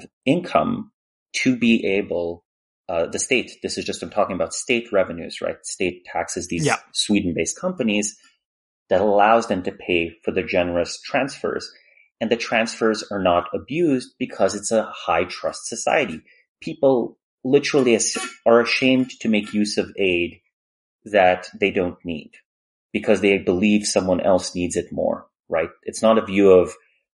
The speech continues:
Speaker 1: "I'm gonna, like, maximize how much I can extract from this social safety net." Uh, you know, we're providing it for the, for those who really need it, but we're all these, you know, rather dour post-Protestant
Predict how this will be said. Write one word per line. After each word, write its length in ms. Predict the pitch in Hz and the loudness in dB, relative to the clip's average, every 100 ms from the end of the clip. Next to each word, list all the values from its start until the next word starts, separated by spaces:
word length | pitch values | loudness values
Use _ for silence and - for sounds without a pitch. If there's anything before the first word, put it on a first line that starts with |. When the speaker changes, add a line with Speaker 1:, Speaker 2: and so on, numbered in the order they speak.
| _ | _
Speaker 1:
"I'm 100 | 98 | 0
gonna, 180 | 98 95 | 2 4
like, 220 | 90 - | 2 0
maximize 640 | 101 92 95 - 95 90 87 | 0 0 0 0 2 2 2
how 140 | 101 | 0
much 180 | 92 - | 0 2
I 80 | 92 | 0
can 160 | - | 0
extract 580 | 85 - - 87 87 - - _ - _ _ _ | -6 -2 2 2 0 -6 -20 _ -20 _ _ _
from 300 | - 92 92 | 0 0 2
this 380 | 87 - - - - | 0 -2 -8 -14 -8
social 380 | - 92 - 92 | 0 0 0 -4
safety 400 | 90 80 - 82 | -4 -4 -8 -8
net." 240 | 78 - _ _ _ _ _ - | -8 -10 _ _ _ _ _ -2
Uh, 320 | 85 80 76 107 | 2 2 2 -2
you 80 | |
know, 80 | 92 | 0
we're 180 | 90 90 | 0 0
providing 460 | - 98 95 95 92 | -2 0 0 0 -2
it 160 | 90 | -2
for 100 | - | -2
the, 280 | 87 87 87 - | 0 2 0 -4
for 60 | 98 | -2
those 180 | 98 - | -2 -2
who 140 | 92 | -4
really 240 | 92 90 | -2 -2
need 180 | 85 98 | -4 -2
it, 160 | 139 135 - _ _ _ _ | 0 -2 -6 _ _ _ _
but 200 | 92 90 | 2 4
we're 220 | 104 101 | 4 4
all 280 | 104 101 95 | 6 6 4
these, 320 | 98 90 - - | 0 -4 -6 -4
you 100 | 101 | -4
know, 80 | |
rather 420 | 90 92 92 92 90 | 2 4 4 2 0
dour 580 | 95 90 90 85 80 76 _ _ _ _ - | 2 4 4 2 -2 -8 _ _ _ _ 0
post-Protestant 1120 | 117 - - - - 101 101 - - 90 82 | 2 2 -4 -2 2 4 2 0 -2 -4 -6